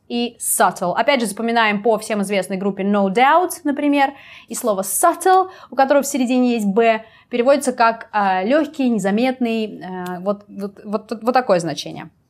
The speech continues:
А, есть ещё несколько слов, которые у людей вызывают трудности. Быстренько их озвучу, чтобы вы их запомнили раз и навсегда. Их надо просто учить.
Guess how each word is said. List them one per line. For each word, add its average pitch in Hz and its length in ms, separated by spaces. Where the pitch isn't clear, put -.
А, 196 360
есть 302 300
ещё 311 280
несколько 240 440
слов, 180 340
которые 196 400
у 208 100
людей 196 320
вызывают 185 500
трудности. 311 520
Быстренько 196 720
их 185 160
озвучу, 208 460
чтобы 185 220
вы 202 80
их 180 60
запомнили 208 420
раз 185 220
и - 60
навсегда. 196 280
Их 403 120
надо 294 160
просто 233 280
учить. 156 320